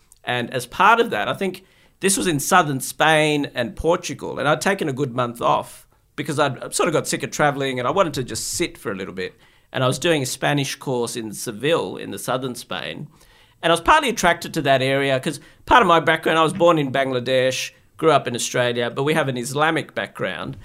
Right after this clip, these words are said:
But I was not from a terribly religious family. But I found this area of Europe just stunningly interesting. A, it's beautiful, and, and Spain is beautiful, and, and with all its history, but this area had that really interesting,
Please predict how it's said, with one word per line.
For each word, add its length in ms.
But 100
I 80
was 140
not 240
from 100
a 60
terribly 400
religious 400
family. 560
But 80
I 80
found 320
this 160
area 380
of 140
Europe 540
just 200
stunningly 840
interesting. 680
A, 180
it's 140
beautiful, 540
and, 160
and 160
Spain 460
is 120
beautiful, 640
and, 180
and 220
with 140
all 180
its 140
history, 360
but 220
this 220
area 320
had 380
that 160
really 520
interesting, 720